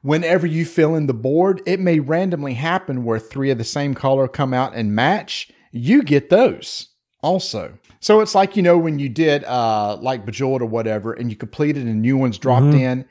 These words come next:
Speaker 1: If it completed, uh, three, at least three, it, it gave that reward to you. The exact same thing will happen here. But no, there's no other things that interact with the board at all.
Speaker 2: And is there a lot of, uh,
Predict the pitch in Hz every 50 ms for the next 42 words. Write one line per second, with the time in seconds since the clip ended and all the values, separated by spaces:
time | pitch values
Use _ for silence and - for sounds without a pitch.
0 | _ _ - - 180 - 165 151 - 151 135 - 214 240 226 202 180 151 131 -
1 | - 131 123 - - - - 185 196 131 123 143 160 156 143 - - 180 196 185
2 | 156 - - 151 151 - - - 143 123 117 147 151 151 123 139 135 - - 131
3 | 127 120 113 131 147 156 160 160 - 160 165 170 170 170 180 185 175 180 - _
4 | _ - - _ _ - 131 123 113 120 143 143 131 127 - 143 131 123 113 -
5 | 127 120 110 104 110 110 107 95 101 101 104 92 85 - - - - - 175 175
6 | 180 196 165 123 101 - 104 98 - 139 160 165 165 143 120 139 151 170 208 226
7 | 220 - - 185 175 180 170 165 - 180 165 156 151 120 - 147 - - 156 147
8 | 143 139 139 135 135 127 - 131 117 - 117 107 104 110 110 110 95 95 87 92
9 | 80 62 62 - - - - - - 95 - - 175 151 160 160 156 131 147 147
10 | 139 135 131 135 135 131 127 127 120 110 123 117 110 110 120